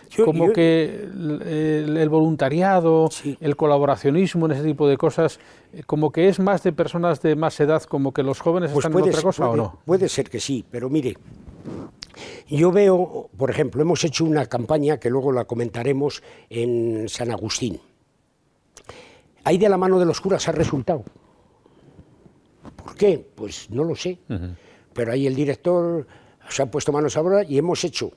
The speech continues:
Speaker 1: la hombrada de recaudar cuaren-, treinta y una máquinas de coser y de tenerlas ahora funcionando por mediación de las clarisas y un equipo de gente que coincidí yo con ellos en Egipto, que lo han hecho posible y ahí están funcionando.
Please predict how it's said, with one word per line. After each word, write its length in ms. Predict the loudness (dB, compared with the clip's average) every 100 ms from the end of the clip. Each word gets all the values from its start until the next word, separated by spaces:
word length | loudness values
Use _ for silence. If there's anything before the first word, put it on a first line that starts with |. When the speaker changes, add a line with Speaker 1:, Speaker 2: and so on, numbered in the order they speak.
| _ _ _ _ _ -20 -10
Speaker 1:
la 140 | -2 0
hombrada 380 | 2 0 2
de 120 | 0 0
recaudar 720 | -2 -4 -6 -2 0 0 -2 -18 -20 -20 _
cuaren-, 440 | 0 2 2 0 -2
treinta 440 | 0 2 2 0
y 60 | 2
una 240 | 2 2
máquinas 380 | 2 -2 0 0
de 80 | 0
coser 440 | 0 -2 -2 -4 -10 _ _ _ _ 0
y 140 | 2
de 120 | 2
tenerlas 500 | 2 2 2 2 0
ahora 200 | 2 0
funcionando 760 | 0 -4 -2 0 2 2 0 -2
por 200 | -2 -4
mediación 560 | -2 -2 -2 0 -2 0
de 100 | -2
las 180 | -6 -8
clarisas 720 | -8 -4 -4 -2 -4 -6 -10 -20 -16
y 120 | -6
un 100 | -2
equipo 380 | -2 -4 -6 -4
de 80 | -4
gente 640 | 0 -2 -2 -4 -4 -4 -10 -20 _ _
que 140 | -10
coincidí 480 | -4 -4 -4 -4 -4
yo 140 | -4 -4
con 120 | -4
ellos 260 | -4 -4 -4
en 100 | -4
Egipto, 520 | -4 -4 -2 -4 -4 -12 _ _
que 120 | -10
lo 80 | -6
han 100 | -6
hecho 180 | -6 -6
posible 520 | -8 -6 -4 -2 -4
y 240 | -4 -4
ahí 180 | -4 -4
están 280 | -4 -4 -4
funcionando. 640 | -6 -6 -2 -2 -2 -8